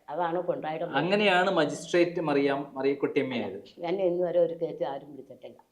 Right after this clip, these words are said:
Speaker 1: അല്ല,
Speaker 2: ഉം.
Speaker 1: തെളിയിക്കട്ടെ ആരെങ്കിലും.
Speaker 2: ഉം.
Speaker 1: ഒരു കേസിന്, മറ്റൊരാളുടെ കേസിന് ഞാൻ പോയിട്ടില്ല. എനിക്കറിയാനും പാടില്ല, ഞാൻ കൊടുത്ത അന്വേഷണം.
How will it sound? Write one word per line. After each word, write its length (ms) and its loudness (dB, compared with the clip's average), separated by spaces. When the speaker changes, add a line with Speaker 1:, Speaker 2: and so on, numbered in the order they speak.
Speaker 1:
അല്ല, 220 -8
Speaker 2:
ഉം. 140 -8
Speaker 1:
തെളിയിക്കട്ടെ 440 0
ആരെങ്കിലും. 360 -8
Speaker 2:
ഉം. 260 -18
Speaker 1:
ഒരു 240 4
കേസിന്, 360 0
മറ്റൊരാളുടെ 720 -4
കേസിന് 340 -10
ഞാൻ 120 -12
പോയിട്ടില്ല. 420 -20
എനിക്കറിയാനും 500 -6
പാടില്ല, 200 -12
ഞാൻ 180 -6
കൊടുത്ത 180 0
അന്വേഷണം. 640 -14